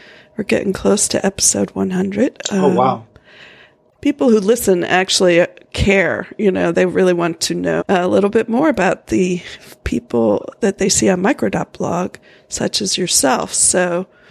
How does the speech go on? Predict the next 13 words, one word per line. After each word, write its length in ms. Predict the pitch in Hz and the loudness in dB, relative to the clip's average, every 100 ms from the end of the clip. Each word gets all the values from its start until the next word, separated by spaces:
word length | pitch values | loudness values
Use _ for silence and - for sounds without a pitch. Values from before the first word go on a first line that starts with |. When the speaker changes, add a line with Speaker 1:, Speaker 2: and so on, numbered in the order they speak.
| 139 | -18
Speaker 2:
Uh, 80 | - - - 123 | -18 -20 -20 -16
I'll 60 | 110 | -2
Speaker 1:
can 220 | - 165 | 0 2
Speaker 2:
try 180 | 135 131 | 0 -2
not 180 | 120 | -6
to 80 | 123 | -8
drive 340 | 113 113 120 120 | -10 -8 -8 -8
them 140 | 113 | -10
away. 240 | - - - _ | -14 -20 -20 _
Speaker 1:
<laughs> 380 | - - 269 - | -2 0 0 0
Okay. 720 | 254 - 240 - 180 - - - | -2 -4 -6 -4 -4 -4 -6 -4
<laughs> 160 | 254 - - _ - - 415 370 | -4 -4 -20 _ -20 -14 -12 -4
Um, 440 | - 202 196 196 | 0 2 2 0